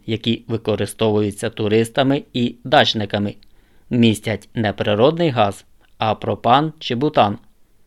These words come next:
Продукти перегонки нафти. Видобуток газу. Природний газ видобувають із шарів, що залягають глибоко під землею чи морським дном. Він надходить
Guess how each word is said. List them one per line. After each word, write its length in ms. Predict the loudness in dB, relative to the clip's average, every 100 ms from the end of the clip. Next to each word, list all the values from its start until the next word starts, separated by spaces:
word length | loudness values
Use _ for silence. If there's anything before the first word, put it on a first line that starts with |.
| _ _ _ _ _
Продукти 680 | -4 -2 -2 -2 -4 -6 -8 -4
перегонки 600 | 0 0 0 -4 -2 0
нафти. 400 | 0 -2 -8 -18 -20 -20 -20 -20 -20 _ _ _ _ _ _ _ _
Видобуток 640 | 0 2 2 0 -2 -6
газу. 400 | 0 2 2 -2 -10 _ _ _ _ -20 _ -20 -18 -4
Природний 580 | 2 4 4 4 2
газ 300 | 2 2 2 -2
видобувають 760 | -6 -2 0 4 4 4 -2 _
із 340 | -4 -2 -2 -10 _ _ _
шарів, 540 | -2 2 4 4 0 -4
що 320 | -6 -4 -4 -6
залягають 720 | -4 -2 -2 0 2 0 -4 _
глибоко 560 | -4 0 0 0 -2 -2
під 200 | -4 -2
землею 540 | 0 2 2 2 -4 -12 _ -10
чи 120 | -6
морським 420 | -6 -6 -2 -2
дном. 300 | 0 -2 -2 -6 _ _ _ _ _ _ _ -14
Він 380 | -4 0 2
надходить 640 | 0 -4 -2 0 2 0